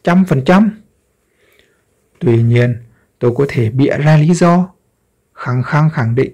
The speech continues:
vì một nguyên nhân nào đó mà cửa tủ tự mở nên tôi mới phát hiện ra bằng chứng. Cách xử lý này rất uyển chuyển. Hành động dù không đúng mực,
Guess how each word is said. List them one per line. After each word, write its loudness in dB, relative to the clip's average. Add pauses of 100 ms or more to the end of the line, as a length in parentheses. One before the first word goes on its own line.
vì 0
một -2
nguyên 4
nhân 4
nào 0
đó 0
mà 0 (100)
cửa 0
tủ 2
tự 0
mở 0 (480)
nên -2
tôi 0
mới 0
phát -4
hiện 0
ra -2
bằng 2
chứng. 0 (840)
Cách -6
xử -4
lý -2
này -2
rất -2 (100)
uyển 0
chuyển. 0 (1040)
Hành -4
động -6
dù -4
không 0
đúng 2
mực, -2